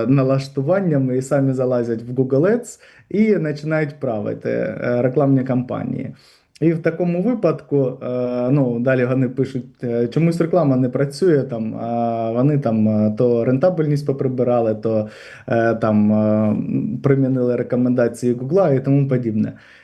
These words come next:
І, е, ми за допомогою цього скрипта бачимо, які пошти, в принципі, робили зміни по аккаунту за тиждень. А, ось як налаштовується цей скрипт. Е, ну, всі скрипти у мене в Google Ads,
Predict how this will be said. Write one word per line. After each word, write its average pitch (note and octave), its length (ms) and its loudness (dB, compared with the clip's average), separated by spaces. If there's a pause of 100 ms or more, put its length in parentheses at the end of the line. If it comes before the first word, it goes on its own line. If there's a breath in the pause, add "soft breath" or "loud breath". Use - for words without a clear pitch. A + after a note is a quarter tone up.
(120)
І, F3 280 2
е, C3+ 880 0
ми D#3+ 340 2
за C#3+ 120 0
допомогою D3 600 0
цього C#3 280 0
скрипта F3+ 480 -2
бачимо, C#3+ 800 0 (220 loud breath)
які D3 400 -2
пошти, D3+ 640 -2
в A2 80 -4
принципі, D#3+ 840 -2 (180)
робили C3+ 560 2
зміни D3 400 -2
по C3 240 0
аккаунту D#3 540 -4
за C#3 140 0
тиждень. A2 480 -10 (580 soft breath)
А, A#2+ 440 0 (120)
ось F3 280 0
як D3+ 180 -2
налаштовується C#3+ 760 0
цей G#3+ 220 0
скрипт. C4 460 -6 (200)
Е, C#3+ 500 2
ну, E3+ 220 2
всі - 180 -4
скрипти E3+ 440 0
у D3+ 80 2
мене C#3 360 2
в B2 100 -4
Google F#3 440 0
Ads, C4+ 240 -6